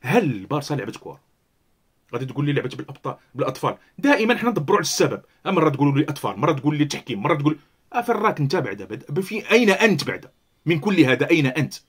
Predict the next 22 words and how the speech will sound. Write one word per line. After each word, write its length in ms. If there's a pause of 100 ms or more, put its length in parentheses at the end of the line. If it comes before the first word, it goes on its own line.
(240)
اعطيني 400
فريق، 500 (240)
واعطيني 680
ستيل 340
دو 140
جو، 260 (160)
واعطيني 340
طريقة 400
لعب. 260 (640)
اقول 380
لك: 160
"نعم، 420 (640)
اجبرتنا، 840
اجبرتنا 480
الاخطاء 320
التحكيمية 500
على، 180
آه، 1000
اوساسونا 580
يا 120
صاحبي". 340 (1400)
صراحة 580